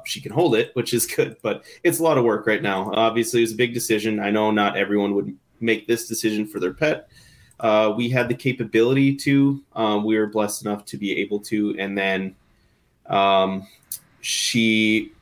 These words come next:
we figured the biggest thing that factored into is she was young enough for it. Uh, we, you know, she was only three years old at the time.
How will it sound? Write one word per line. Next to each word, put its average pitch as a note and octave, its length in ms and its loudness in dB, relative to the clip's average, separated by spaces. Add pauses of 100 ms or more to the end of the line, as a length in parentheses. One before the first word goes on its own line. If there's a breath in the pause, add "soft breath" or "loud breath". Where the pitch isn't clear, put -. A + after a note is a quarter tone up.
(100)
we B2 180 0
figured A2+ 340 0
the A#2 60 -4
biggest C3+ 340 2
thing A2+ 160 0
that G#2 160 -2
factored G2+ 320 -2
into G2 240 0
is F#2+ 80 0
she F#2+ 160 -2
was F#2 160 -2
young F2 220 -4
enough F2 260 -6
for E2 220 -2
it. D2 160 -8 (260)
Uh, D2+ 400 -2
we, - 220 -8 (240)
you - 80 -10
know, - 180 -6
she F#2 240 -2
was E2+ 180 -2
only F#2+ 200 -6
three G2 180 -8
years F2+ 220 0
old F#2+ 180 -2
at - 100 -12
the - 60 -20
time. G2+ 460 -4